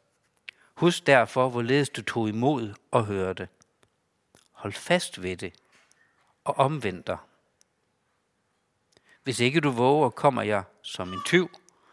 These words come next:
og du ved ikke, hvilken time jeg kommer over dig." Men nogle få har du i Sardes, som ikke har sølet deres klæder til, og de skal vandre med mig i hvide klæder,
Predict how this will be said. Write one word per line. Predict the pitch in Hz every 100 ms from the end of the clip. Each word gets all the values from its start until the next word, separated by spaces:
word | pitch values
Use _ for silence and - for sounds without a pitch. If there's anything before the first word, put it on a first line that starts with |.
| _ - -
og | -
du | 131
ved | 139 151
ikke, | 127 135
hvilken | 123 127 120 107
time | - 120 107
jeg | 95
kommer | - 101 95 92 - _
over | - 143 -
dig." | 104 95 - _ _ _ _ _ _ _ _ _ _ _ _ _ _ _ _
Men | 110 113
nogle | 110 107 104
få | - 180 185
har | - 196 165
du | 107 107 95 _ -
i | 117
Sardes, | - 101 101 95 87 - - - -
som | - 139
ikke | 143 196 190
har | 123
sølet | 120 - 123 110 -
deres | 101 95
klæder | - - 131 135
til, | 107 160 185 - _ - -
og | -
de | 123
skal | 151 127
vandre | 107 123 143
med | 117
mig | 104 98 113 -
i | 120
hvide | 113 127 120
klæder, | - 104 107 107